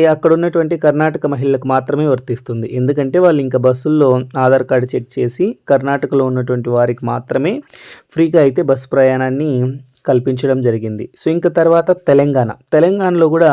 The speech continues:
రేవంత్ రెడ్డి గవర్నమెంట్ అధికారంలోకి రావడానికి చాలా కీలకమైనటువంటి, ఆ, అంటే కీలకమైనటువంటి బాధ్యత చూపించింది ఈ మహిళలకు ఉచిత బస్సు అనేది. So, తెలంగాణలో కూడా వాళ్ళు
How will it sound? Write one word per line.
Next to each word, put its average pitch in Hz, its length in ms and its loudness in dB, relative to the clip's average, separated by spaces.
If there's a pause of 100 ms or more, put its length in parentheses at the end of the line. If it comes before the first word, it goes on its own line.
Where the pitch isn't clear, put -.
(200)
రేవంత్ 139 340 -2
రెడ్డి 127 200 -2
గవర్నమెంట్ 123 560 0 (240)
అధికారంలోకి 123 680 0
రావడానికి 117 500 -2 (500)
చాలా 139 180 6 (120)
కీలకమైనటువంటి, 156 1040 0 (840)
ఆ, 131 80 -4 (200)
అంటే 127 260 0 (220)
కీలకమైనటువంటి 147 760 -2
బాధ్యత 120 380 0
చూపించింది 117 600 -6
ఈ 143 120 -2
మహిళలకు 123 420 0
ఉచిత 120 220 -4
బస్సు 117 300 -4
అనేది. 107 320 -4 (480)
So, - 100 -2 (160)
తెలంగాణలో 170 480 2
కూడా 165 220 2 (400)
వాళ్ళు 127 280 4